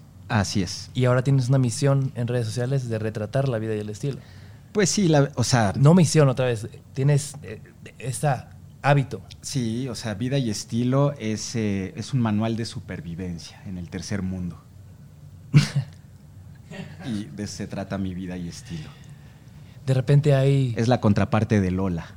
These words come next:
Speaker 2: Se me hace muy loco porque llevas buen rato haciendo eso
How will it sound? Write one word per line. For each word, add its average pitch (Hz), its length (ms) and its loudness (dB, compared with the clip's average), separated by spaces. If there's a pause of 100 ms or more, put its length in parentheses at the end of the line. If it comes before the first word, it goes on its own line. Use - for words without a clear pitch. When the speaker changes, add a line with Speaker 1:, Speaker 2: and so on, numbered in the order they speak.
(380)
Speaker 2:
Se 139 120 2
me 143 80 10
hace 151 120 8
muy 170 100 8
loco 180 200 4
porque 131 460 0
llevas 135 320 2
buen 143 220 6
rato 151 240 4
haciendo 143 300 6
eso 139 380 0